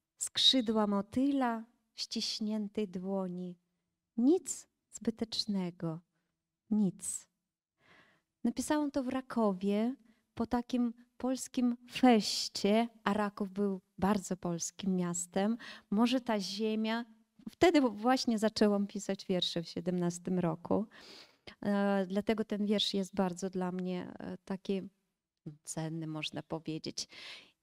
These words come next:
I jeszcze chciałabym skończyć, tak, trochę ekspromtem. E, szłam pieszo do klubu, zobaczyłam, leży kartka.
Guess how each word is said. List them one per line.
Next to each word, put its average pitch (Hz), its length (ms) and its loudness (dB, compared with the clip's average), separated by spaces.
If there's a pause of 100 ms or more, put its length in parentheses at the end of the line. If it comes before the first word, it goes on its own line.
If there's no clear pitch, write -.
I 302 120 8
jeszcze 294 280 8
chciałabym 170 400 2
skończyć, - 520 -2
tak, 175 180 -2 (200)
trochę 214 260 2
ekspromtem. 262 800 4 (440)
E, 220 260 6
szłam 262 320 8
pieszo 247 500 6
do 208 140 2
klubu, 214 680 4 (380)
zobaczyłam, 277 600 2
leży 233 280 -2
kartka. 214 800 -6